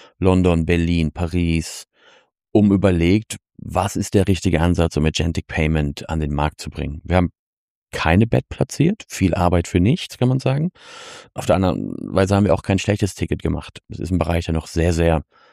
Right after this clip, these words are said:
im Kommen ist, noch sehr, sehr früh ist. Jetzt wissen wir alles über Agentic Payments, was wir wissen müssen. Und sobald ein Team uns kennenlernt oder wir das Team kennenlernen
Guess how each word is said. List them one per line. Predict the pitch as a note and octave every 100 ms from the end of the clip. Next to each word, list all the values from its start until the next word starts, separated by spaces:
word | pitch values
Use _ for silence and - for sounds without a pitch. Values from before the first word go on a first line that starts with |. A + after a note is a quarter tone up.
| _ _
im | F#2
Kommen | D#2+ G#2 A2 C3
ist, | -
noch | F2
sehr, | F2+
sehr | E2+
früh | E2 - G2 B2
ist. | D3 -
Jetzt | F2+ -
wissen | F2+ F#2+
wir | F2+ F2
alles | F#2+ F#2+
über | F2
Agentic | F#2 E2+ E2
Payments, | F2 E2+ E2 - - - - - -
was | - -
wir | F2+
wissen | F#2 F2
müssen. | E2+ F2+ C3
Und | F#2+
sobald | - F2+ F2 -
ein | E2+ F#2+ -
Team | - G2 A#2+ D3+ D#3 - _ - _ _ _ -
uns | G#2+ -
kennenlernt | - A#2 A#2 A#2+
oder | G#2+ F#2
wir | F#2
das | -
Team | F#2
kennenlernen | - G2 F#2+ F2+ F2 E2+